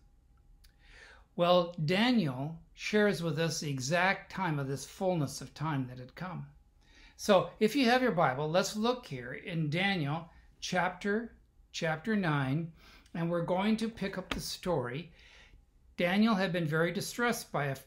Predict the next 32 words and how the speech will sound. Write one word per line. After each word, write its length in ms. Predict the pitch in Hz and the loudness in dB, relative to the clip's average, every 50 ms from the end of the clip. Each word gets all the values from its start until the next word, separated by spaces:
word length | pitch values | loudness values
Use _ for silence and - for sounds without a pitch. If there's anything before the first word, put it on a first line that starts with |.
| _ | _
prophecy 500 | - - 214 226 226 254 160 - - 151 | -2 0 0 0 0 -2 -4 -4 -4 -4
that 140 | 135 131 135 | -4 -4 -4
had 160 | 143 143 143 | -6 -6 -6
come 300 | - - 170 175 185 - - | -6 -4 -4 -4 -4 -4 -4
out 140 | 175 170 170 | -4 -4 -4
of 120 | 147 143 | -4 -2
Daniel 460 | 175 170 170 165 165 165 160 - - - - | -2 -2 0 0 0 0 -2 -4 -8 -10 -8
eight, 300 | 185 175 147 143 - - - - | -8 -8 -8 -10 -14 -20 -18 -10
which 200 | - 180 165 - | -8 -8 -6 -4
we'll 160 | 226 240 220 | -2 0 2
look 200 | 214 226 220 - | 2 2 0 2
at 120 | 185 165 156 | 0 0 0
another 360 | 156 139 147 147 139 131 123 | 0 0 0 0 0 -2 -4
time. 380 | - - - 165 160 - - - _ _ _ _ _ - _ _ _ _ _ _ _ _ _ - - - - - - - - - - _ - | -6 -4 -4 -4 -4 -4 -10 -16 _ _ _ _ _ -20 _ _ _ _ _ _ _ _ _ -20 -20 -20 -20 -20 -18 -18 -18 -20 -20 _ -6
And 360 | 190 175 185 180 180 180 160 | -2 0 0 0 0 0 -2
he 240 | 190 - 202 185 202 | -4 -4 -4 -4 0
was 220 | 196 202 - - | 0 0 0 0
in 100 | 196 180 | -2 -4
prayer, 440 | - - - 220 247 254 233 190 160 | -4 0 0 2 4 4 4 4 2
and 100 | 147 151 | 2 0
he 80 | 156 165 | -2 -2
was 200 | 165 160 160 - | -4 -4 -4 -4
concerned 640 | - 185 185 - - - 208 220 233 226 214 180 | -4 -4 -2 -2 0 0 2 2 4 4 2 2
about 320 | 170 147 156 151 143 139 | 2 2 2 2 2 2
it, 160 | 139 143 147 - | 0 -2 -4 -6
and 460 | - 170 165 165 165 170 170 170 170 - - _ _ | -4 -2 0 2 2 2 2 0 -2 -6 -16 _ _
the 120 | - 180 | -4 -2
Lord 380 | 170 185 208 226 254 - 220 - | 0 2 2 2 2 2 0 -2
sent 340 | - - - 180 175 170 147 | -4 -4 -2 -2 -4 -2 -4
his 200 | 151 160 147 190 | -6 -6 -4 -4
angel 380 | 185 190 202 196 160 170 151 | -2 0 0 0 -2 -2 -4
Gabriel 580 | 139 135 165 170 170 - 131 120 113 - - | -2 -2 -2 -2 -2 -4 -6 -8 -10 -10 -12